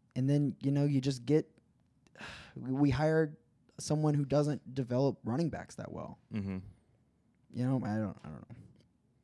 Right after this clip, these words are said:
Speaker 1: know.
Speaker 2: Uh, Coach O gets fired in the season. Who's the interim is Corey Raymond, in my
Speaker 1: That's Corey
Speaker 2: opinion.
Speaker 1: Raymond. Yeah, yeah.
Speaker 2: Um, I've heard Mickey Joseph, uh, but that's not.
Speaker 1: Yeah,
Speaker 2: it's,
Speaker 1: another
Speaker 2: I,
Speaker 1: timid
Speaker 2: it's,
Speaker 1: guy, but
Speaker 2: yeah, yeah, yeah. Ke-, Corey Raymond's got the
Speaker 1: It,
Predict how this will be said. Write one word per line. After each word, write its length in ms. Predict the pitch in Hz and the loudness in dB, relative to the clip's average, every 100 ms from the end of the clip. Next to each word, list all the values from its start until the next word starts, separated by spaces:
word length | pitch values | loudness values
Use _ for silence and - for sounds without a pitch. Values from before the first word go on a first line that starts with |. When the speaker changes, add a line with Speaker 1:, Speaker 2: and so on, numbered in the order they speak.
| _ _ _ - 120 | _ _ _ -2 6
Speaker 1:
know. 60 | |
Speaker 2:
Uh, 160 | 117 113 | 6 6
Coach 200 | 123 117 | 4 4
O 100 | 117 | 4
gets 180 | 113 110 | 4 4
fired 220 | 113 110 | 2 2
in 60 | 101 | 2
the 60 | |
season. 220 | 110 107 107 | 0 0 2
Who's 160 | 104 | 2
the 60 | 101 | 0
interim 280 | 107 107 107 | 0 0 0
is 80 | 101 | -2
Corey 240 | 104 90 | -2 -2
Raymond, 300 | 82 78 53 - - | -2 -8 -12 -16 -4
in 100 | 117 | 4
my 100 | 107 | 4
Speaker 1:
That's 100 | 92 | 4
Corey 100 | 113 | 0
Speaker 2:
opinion. 140 | 110 - - - | -6 -12 -20 -12
Speaker 1:
Raymond. 240 | 104 95 - | -10 -10 -12
Yeah, 40 | - - | -16 -6
yeah. 320 | 107 104 101 | -2 0 0
Speaker 2:
Um, 120 | 101 101 | -2 -4
I've 80 | |
heard 180 | 120 113 | -2 0
Mickey 220 | 110 110 | -2 -2
Joseph, 580 | 98 101 104 113 107 - - _ - | 2 4 4 0 -4 -14 -20 _ -8
uh, 280 | 101 107 104 | -2 0 0
but 280 | 101 107 - | -2 -4 -2
that's 320 | 104 - - | -6 -6 -10
not. 280 | 110 98 82 - | -6 -6 -8 -6
Speaker 1:
Yeah, 120 | 120 | -4
Speaker 2:
it's, 60 | 104 | -2
Speaker 1:
another 280 | 113 107 110 _ 117 | -2 -4 -6 _ 0
Speaker 2:
I, 120 | 131 | 2
Speaker 1:
timid 160 | 143 104 | 2 0
Speaker 2:
it's, 80 | |
Speaker 1:
guy, 320 | 104 101 104 113 | -4 -8 -8 -10
but 180 | 139 - - | -12 -14 -4
Speaker 2:
yeah, 140 | 139 | 0
yeah, 240 | 120 98 90 90 - | 0 -2 -6 -8 -6
yeah. 100 | 135 | -6
Ke-, 40 | |
Corey 220 | - 190 143 | 2 4 6
Raymond's 380 | 131 120 107 | 4 2 0
got 260 | - 117 113 | 2 2 2
the 80 | |
Speaker 1:
It, 120 | 98 | -2